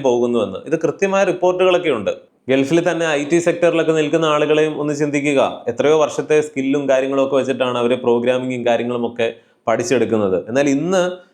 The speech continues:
ഇപ്പൊ ഈ പറയുന്ന ടെക്കുകളാണെങ്കിലും നല്ലൊരു ഭാഗം ഡെവലപ്പേഴ്സ് ആണെങ്കിലും അല്ലെങ്കിൽ ഡേറ്റ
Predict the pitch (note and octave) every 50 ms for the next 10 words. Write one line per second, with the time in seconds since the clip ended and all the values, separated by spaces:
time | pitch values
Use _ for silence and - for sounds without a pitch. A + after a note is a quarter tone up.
0 | _ - - D3+ E3 E3 D#3+ E3+ E3 E3 E3 E3 E3 E3 D#3+ D#3+ - - - E3+
1 | E3+ E3+ D#3+ D#3 D#3 D#3 D3+ D3+ D3 D3+ D3+ D#3 D#3 - _ _ _ _ _ -
2 | A#2+ B2 C#3+ D#3 D#3 E3 D#3+ E3+ E3+ E3+ D#3+ D#3 D3+ D3 D3 C#3+ D3 D#3+ D#3+ D3+
3 | - D#3 C#3+ C#3+ D3 C3+ C#3 C#3 C3+ B2+ B2 B2+ B2+ C3+ C3 B2+ B2+ B2 B2+